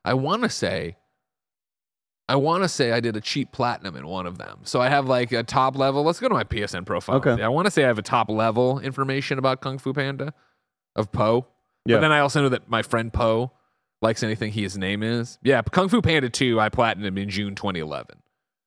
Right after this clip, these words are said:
Speaker 1: So again, I'm not an expert by any stretch of the <laughs> imagination, but I know a few things about it.
Speaker 2: You've gotten
Speaker 1: Like Po and the tiger thing.
Speaker 2: You've gotten the abridged version,
Speaker 1: Yeah,
Speaker 2: you know?
Speaker 1: yeah, yeah, you know what I mean?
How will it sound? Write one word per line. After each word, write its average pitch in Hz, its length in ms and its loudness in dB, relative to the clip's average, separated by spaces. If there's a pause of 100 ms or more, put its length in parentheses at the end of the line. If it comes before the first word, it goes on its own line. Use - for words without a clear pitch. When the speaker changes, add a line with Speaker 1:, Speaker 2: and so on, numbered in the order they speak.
(260)
Speaker 1:
So 147 120 4
again, 135 240 0
I'm 139 160 2
not 147 180 4
an 110 80 -4
expert 92 440 -2
by 98 140 -2
any 107 100 -2
stretch - 380 -2
of - 80 -14
the 190 80 4
<laughs> - 100 2
imagination, 135 580 0
but 156 100 4
I 160 80 4
know 220 200 6
a 127 60 0
few 131 320 2
things 98 320 -6
about 87 240 -2
it. 101 140 2
Speaker 2:
You've 180 200 6
gotten 180 340 6
Speaker 1:
Like 139 100 8
Po 156 420 6
and 135 140 -2
the 135 80 2
tiger 131 420 2
thing. 151 400 0 (240)
Speaker 2:
You've 156 200 4
gotten 190 240 6
the 151 100 6
abridged 131 440 4
version, 95 560 2
Speaker 1:
Yeah, 120 220 4
Speaker 2:
you 127 80 6
know? 113 180 6
Speaker 1:
yeah, 117 300 4
yeah, 160 360 4
you 127 180 2
know 127 80 2
what 127 100 2
I 131 60 2
mean? 147 180 -2